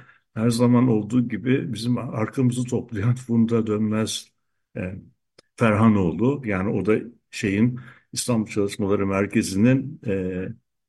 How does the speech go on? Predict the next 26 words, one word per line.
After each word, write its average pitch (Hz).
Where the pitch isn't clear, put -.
araştırma 117
koordinatörüydü. 95
O 107
çok 131
önemli 107
katkılar 101
yaptı. 90
Çünkü 113
bu 113
iş 131
hakikaten, 131
<laughs> -
e, 101
böyle 113
Türkiye'de, 120
e, 110
bu 131
işi 127
yapmak 127
biraz 120
böyle 110
evliya 117
sabrı 107
gerektiren 104
bir 101
iş. 117